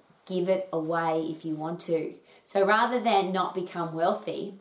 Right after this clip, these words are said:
if you think that, uh, being wealthy is gonna make you a, not a very nice person, how about become wealthy first and find out?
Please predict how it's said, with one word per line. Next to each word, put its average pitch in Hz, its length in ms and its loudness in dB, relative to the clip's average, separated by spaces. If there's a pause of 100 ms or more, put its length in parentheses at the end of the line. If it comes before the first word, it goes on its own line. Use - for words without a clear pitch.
(260)
if 190 200 -2
you 185 140 -4
think 220 280 -2
that, - 480 -2
uh, 160 220 0
being 170 220 -2
wealthy 180 260 -2
is 175 80 -2
gonna 165 220 -2
make 165 300 -4
you 156 140 -2
a, 151 120 -2
not 165 260 -2
a 160 40 -6
very 165 280 -2
nice 156 300 -4
person, 208 640 -2 (200)
how 240 200 4
about - 300 2
become 175 340 -4
wealthy 156 240 -4
first 156 400 -4
and 151 120 -12
find 151 280 -4
out? 220 340 2